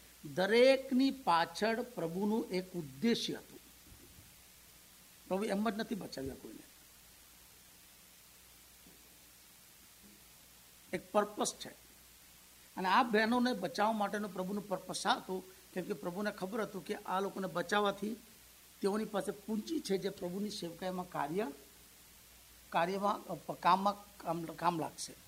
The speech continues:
અને એ બહેનોએ પ્રભુને પોતાના પૂંજીમાંથી તેઓની મદદ કરી. પછી યોહાના તેનો ચોથો અધ્યાય, જેના અંદર સમરિયા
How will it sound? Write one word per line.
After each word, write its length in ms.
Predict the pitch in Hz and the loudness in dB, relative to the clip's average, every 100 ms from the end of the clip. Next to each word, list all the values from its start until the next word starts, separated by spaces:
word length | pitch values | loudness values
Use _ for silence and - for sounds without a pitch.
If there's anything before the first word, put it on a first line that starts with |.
| - 123 - - - - - - - - - - - - - - | -20 -20 -20 -20 -20 -20 -20 -20 -20 -20 -20 -20 -20 -20 -18 -8
અને 120 | 170 | -2
એ 60 | 202 | -2
બહેનોએ 420 | 160 165 180 208 - - - - - - | -2 -2 0 -2 -4 -16 -20 -20 -20 -8
પ્રભુને 460 | 160 165 190 214 - | -6 -4 -4 -4 -8
પોતાના 280 | 185 156 175 | -10 -4 -4
પૂંજીમાંથી 800 | 175 - 208 185 233 202 175 180 | -4 -6 -4 -2 -2 -2 -2 -2
તેઓની 320 | 180 165 170 | -6 -6 -4
મદદ 280 | 165 139 160 | -4 -4 -6
કરી. 260 | - - - - - - - - - - - - - - - - - - - - - - - - - - - - - - | -8 -14 -20 -20 -20 -20 -20 -20 -20 -20 -20 -20 -20 -20 -20 -20 -20 -20 -20 -20 -20 -20 -20 -20 -20 -20 -20 -20 -20 -4
પછી 420 | 196 196 247 277 - - - - - - - - - - - - - - - - - | -2 2 2 0 -6 -18 -20 -20 -20 -20 -20 -20 -20 -20 -20 -20 -20 -20 -20 -12 -2
યોહાના 280 | 190 226 233 | 2 4 4
તેનો 220 | 233 226 | 2 -2
ચોથો 460 | 226 233 214 220 269 | 2 2 4 6 6
અધ્યાય, 400 | 175 180 120 - - - - - | 6 0 -2 -8 -20 -20 -20 -6
જેના 160 | 175 202 | 0 0
અંદર 320 | 208 214 214 | 2 0 0
સમરિયા 600 | - - 208 208 226 240 | -6 -4 0 2 4 4